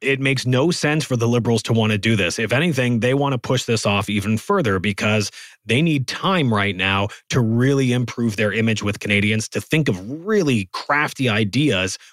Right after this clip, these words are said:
for the next election that will actually bring the renewal that they're looking for with this cabinet shuffle. Because putting a new face on ministries is one thing, but you have to actually follow that up with some policies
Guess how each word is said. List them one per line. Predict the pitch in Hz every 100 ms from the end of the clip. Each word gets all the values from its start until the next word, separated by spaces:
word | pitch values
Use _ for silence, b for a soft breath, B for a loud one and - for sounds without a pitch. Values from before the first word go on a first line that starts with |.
| _
for | - 147 185
the | 143
next | 120 -
election | 107 104 95 - 117 110 B -
that | 135
will | 139 135
actually | 131 147 - 135 131 123 113
bring | 131 143 143
the | 127
renewal | 117 123 120 135 143 117
that | 113 110
they're | 113
looking | 117 135 120
for | 107 117 101
with | 104
this | 107 -
cabinet | - 135 117 101
shuffle. | - 90 82 - B B
Because | 139 143 139
putting | 113 190 185 165 139 113 -
a | 120
new | 135 139
face | - 147 131 - - _
on | 127 113 113 113 117
ministries | 131 147 - 110 104 110
is | 95
one | 101 135 139
thing, | 90 80 - B B _
but | 139
you | 170
have | 202
to |
actually | 165 107 151 156 127
follow | - - 135 139 123
that | 117 107
up | 139 95 113
with | 107
some | 113 104
policies | - 131 147 123 - 92 95